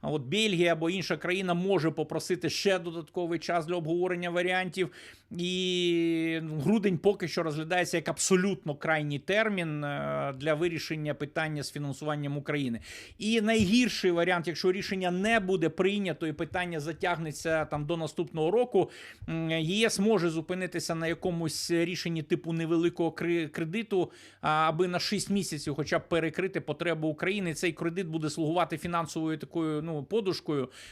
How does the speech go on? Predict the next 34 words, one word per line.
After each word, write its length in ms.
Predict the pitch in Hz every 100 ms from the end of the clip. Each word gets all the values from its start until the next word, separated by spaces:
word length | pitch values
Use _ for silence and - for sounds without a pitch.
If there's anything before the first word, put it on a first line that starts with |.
| -
поки 240 | 185 190 185
обговорення, 800 | 165 165 190 190 180 175 170 - - - _ _ _ _ _ _ -
е, 320 | 151 151 147
долі 340 | 139 175 175 160
цих 260 | - 147
російських 480 | 160 - 175 - 147
активів 400 | 156 - 214 175
буде 220 | 156 151
тривати 880 | 147 160 170 170 170 156 151 147 147 143
на 80 |
найвищому 500 | 151 151 160 151 156
рівні. 220 | 139 131 120
Такий 180 | 156
варіант 280 | 196 190 190 -
може 240 | 196 165
бути 240 | 170 170
легшим 520 | 165 170 175 175 170 143 - - -
рішенням 500 | 160 175 - 175 170
для 100 | 160
урядів, 540 | 170 226 240 175 170 -
які 260 | 151 170 160
стурбовані 580 | - 160 170 156 151
реакцією 360 | 156 151 - 143
платників 380 | 151 147 143 160
податків, 440 | 165 220 208 185
але 140 | 170 160
це 140 | 190
просто, 480 | 160 185 - 170 160
ну, 120 | 175 147
пер-, 200 | 170 170
відтермінує, 800 | 160 - 165 175 196 190 156 139
знову 260 | 143 190
ж 80 | 165
таки, 320 | 143 - 185